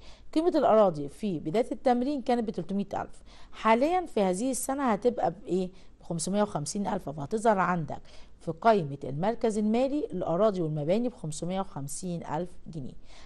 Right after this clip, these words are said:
هي كانت ظاهرة في القائمة السابقة بتلتمية ألف جنيه. إيه اللي حصل عليها؟ حصل عليها إن أنا اشتريت، اشتريت، تمام كده؟ اشتريت بميتين وخمسين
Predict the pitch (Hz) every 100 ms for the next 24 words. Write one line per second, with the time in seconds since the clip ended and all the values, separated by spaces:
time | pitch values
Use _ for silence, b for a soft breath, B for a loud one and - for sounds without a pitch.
0 | B 214 208 269 302 196 226 175 143 135
1 | 151 - 220 196 139 - - - 262 -
2 | 320 339 B B - 196 185 180 196 202
3 | - 165 - 131 131 - 294 339 294 320
4 | 311 254 240 262 262 269 B B - 285
5 | 302 214 202 240 240 180 180 226 - -
6 | - 170 170 - - - - b b b
7 | b - - 175 165 233 196 - - -
8 | - 170 170 208 240 254 403 - - -
9 | - 208 220 226 185 - 220 208 165 143
10 | - 208 208